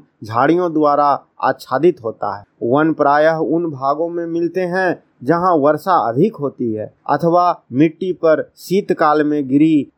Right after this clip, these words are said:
हिम पिघलकर यथेष्ट मात्रा में नमी प्रदान कर देता है, और जहां सामान्यतः अधिक नमी व तापमान उच्च होते हैं। बच्चों, वन से राष्ट्रीय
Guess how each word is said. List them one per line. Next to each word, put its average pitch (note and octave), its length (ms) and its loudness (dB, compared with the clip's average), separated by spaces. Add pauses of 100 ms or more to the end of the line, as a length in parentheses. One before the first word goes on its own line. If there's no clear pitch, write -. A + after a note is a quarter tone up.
हिम F3 320 -2
पिघलकर D3+ 680 2 (220)
यथेष्ट D3 580 -2
मात्रा C#3 460 0
में B2+ 240 -6 (300)
नमी C3 320 2
प्रदान B2+ 460 -4
कर A2+ 200 -4
देता G#2+ 380 -10
है, - 80 -20 (300)
और E3+ 400 2
जहां E3 440 0 (340)
सामान्यतः D#3 760 -2 (100)
अधिक C3+ 400 0
नमी D#3 500 0 (220)
व C3 180 2
तापमान C#3 640 -2 (180)
उच्च E3+ 240 0
होते A#2 280 -2
हैं। G#2 240 -4 (300)
बच्चों, F#3 540 -2 (300)
वन F3+ 240 0
से G3 360 0 (200)
राष्ट्रीय F#3 600 0